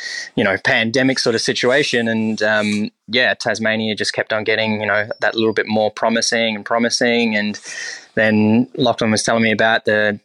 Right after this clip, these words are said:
the Port Sidney Cannery when he first started there, and the farm that's next door and all this sort of stuff, and sort of, um, spoke,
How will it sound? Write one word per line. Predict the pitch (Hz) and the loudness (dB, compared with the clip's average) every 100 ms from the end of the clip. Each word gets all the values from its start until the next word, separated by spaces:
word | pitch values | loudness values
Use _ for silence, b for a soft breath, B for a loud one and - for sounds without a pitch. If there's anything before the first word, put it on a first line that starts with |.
| _ | _
the | - 110 | -2 -2
Port | - 127 | 0 -2
Sidney | - 101 | -2 -4
Cannery | 92 147 151 147 | -2 2 4 4
when | 135 | 2
he | 135 | 0
first | - 127 - | -2 -2 0
started | 127 123 113 | 0 0 0
there, | 120 120 117 | 2 2 0
and | 104 | -2
the | - | -4
farm | 120 113 | -2 -2
that's | 110 - - | -2 -6 -8
next | - - | -10 -2
door | 143 139 139 135 123 | 0 2 4 2 0
and | 110 110 | 0 -2
all | 107 | -6
this | 101 104 | -8 -8
sort | 98 | -6
of | 95 | -6
stuff, | - 123 120 - | -2 0 0 -2
and | 107 104 101 B B B B B B | -2 0 -4 B B B B B B
sort | - 117 | -4 0
of, | 107 104 | 0 0
um, | 104 101 104 - | 0 0 -2 -4
spoke, | - 107 | -4 -4